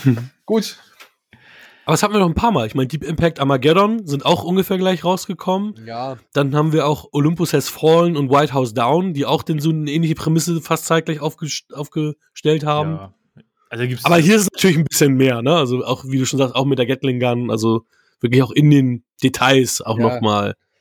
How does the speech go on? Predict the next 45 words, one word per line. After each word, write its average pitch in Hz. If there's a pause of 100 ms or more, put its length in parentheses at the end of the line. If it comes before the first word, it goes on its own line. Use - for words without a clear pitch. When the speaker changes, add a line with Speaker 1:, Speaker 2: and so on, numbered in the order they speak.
(320)
Speaker 2:
Ey, 139
Speaker 1:
gleich. 110
Speaker 2:
wer 135
weiß 160
es, 160
was 156
da 147
passiert 147
ist, 151
wer 139
weiß, 139
wer 143
wen 139
kannte. 139
Vielleicht 185
waren 208
die 226
Regisseure 214
auch, 180
sind 185
die 180
befreundet 202
oder 160
keine 202
Ahnung, 196
ey, 113
wer 127
weiß 247
es 226
denn? 104 (600)
Ja, 127
ist -
ja 202
auch -
okay. 147
Also, 123
Speaker 3:
Es, 120 (240)
Speaker 2:
wirklich. 131
Speaker 3:
es -
ist 127
mit 131
sicherlich, 135
äh, 110
mit 110
sicher-, 123